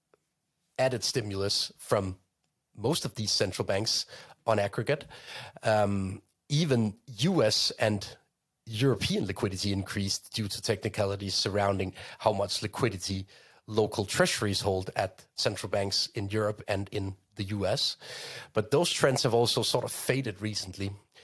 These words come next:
why we see this flatlining to slightly declining trend in global liquidity. And it, once again, it coincides with the actual trends in equity markets.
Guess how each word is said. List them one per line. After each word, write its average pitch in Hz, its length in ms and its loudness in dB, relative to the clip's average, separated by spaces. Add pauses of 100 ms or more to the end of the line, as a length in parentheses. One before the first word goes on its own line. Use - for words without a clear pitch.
(400)
why 104 560 4 (240)
we 104 360 -2 (260)
see 135 260 -2
this 110 500 0 (760)
flatlining 113 600 0
to - 120 -4
slightly 123 340 0
declining 127 480 2
trend 95 260 -2
in 95 80 -8
global 90 280 -6
liquidity. 98 480 -12 (440)
And 123 140 4
it, 127 200 -2 (100)
once 170 240 4
again, 180 220 4
it 147 120 0
coincides 120 760 4
with - 380 -6
the 107 420 -2
actual 113 300 -2
trends 101 340 0
in 98 100 -4
equity 92 280 -6
markets. - 500 -6